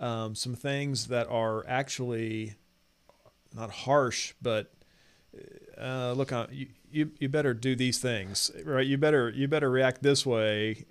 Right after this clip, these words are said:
um, or, uh, you know, or I will be highly disappointed in you."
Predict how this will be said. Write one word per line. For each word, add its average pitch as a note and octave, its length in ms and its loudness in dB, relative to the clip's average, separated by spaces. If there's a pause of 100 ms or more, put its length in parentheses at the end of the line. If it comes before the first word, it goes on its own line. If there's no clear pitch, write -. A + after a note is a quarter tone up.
(140)
um, G#2+ 600 -6 (100)
or, A2 560 -2 (840)
uh, A2+ 340 -4
you B2 140 -6
know, G#2 200 -4
or G#2 460 -4
I B2+ 160 0
will B2+ 140 2
be A2+ 420 -4 (300)
highly C3 480 2
disappointed A#2 580 -2
in F#2 160 -8
you." G#2+ 200 -14